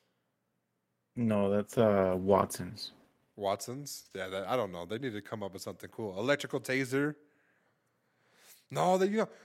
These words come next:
Speaker 2: they can't do a taser.
Speaker 1: <laughs>
Speaker 2: They cannot do a taser, and here's why. Um, 'cause of the cop that killed that poor kid with the taser, and she thought it was his gun.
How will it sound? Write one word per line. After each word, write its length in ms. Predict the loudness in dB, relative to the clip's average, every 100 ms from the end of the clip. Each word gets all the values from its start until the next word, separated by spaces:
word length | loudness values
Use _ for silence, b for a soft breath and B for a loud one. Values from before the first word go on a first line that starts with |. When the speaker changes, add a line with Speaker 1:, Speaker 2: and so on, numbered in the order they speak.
| B
Speaker 2:
they 120 | 0
can't 320 | 4 4 4
do 100 | 6
a 80 | 4
taser. 520 | 6 4 4 0 -6
Speaker 1:
<laughs> 40 | 0
Speaker 2:
They 160 | 0
cannot 340 | 0 0 0 2
do 120 | 0
a 40 |
taser, 380 | 0 2 2 0
and 80 | 0
here's 260 | 2 2 0
why. 260 | -2 -4 -8 b b b b b 0
Um, 720 | 4 6 6 2 -4 -12 -16 _ _
'cause 180 | -2 -2
of 80 | 0
the 80 | -4
cop 340 | 2 2 2
that 140 | -2 -6
killed 160 | -2
that 200 | 0 -2
poor 180 | -2 -4
kid 400 | 0 -2 -2 -6
with 140 | -8
the 100 | -8
taser, 600 | -4 0 0 -2 -6 -6
and 120 | -10 -12
she 200 | -14 -10
thought 180 | 0 0
it 40 | 0
was 100 | -4
his 120 | -6
gun. 280 | -4 -4